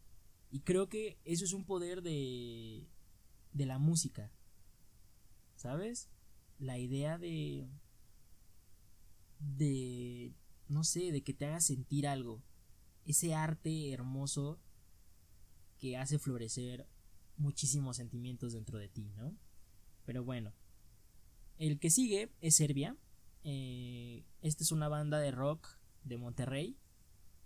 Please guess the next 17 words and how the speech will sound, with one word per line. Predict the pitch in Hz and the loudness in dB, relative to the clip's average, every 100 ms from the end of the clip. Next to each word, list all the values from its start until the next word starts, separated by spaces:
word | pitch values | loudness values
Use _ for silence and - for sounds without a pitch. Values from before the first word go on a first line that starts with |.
| - | -6
la | 139 | -4
cual | 131 147 151 | 0 2 4
es | 147 | 8
muy | 151 160 | 10 10
buena, | 156 151 147 151 170 | 8 4 2 0 2
a | |
mí | 151 147 | 2 2
me | 156 | 2
parece | 127 123 131 135 | -2 -2 -2 2
muy, | 143 160 196 | 4 4 2
muy | 190 165 | 0 2
buena, | 151 135 131 135 147 170 | 2 0 0 -2 -2 -2
que | 127 120 | 0 0
siempre | - 139 139 151 | 2 2 2 2
tiene | 139 143 | 4 2
un | |
feeling | 139 139 135 139 131 | 4 4 6 4 0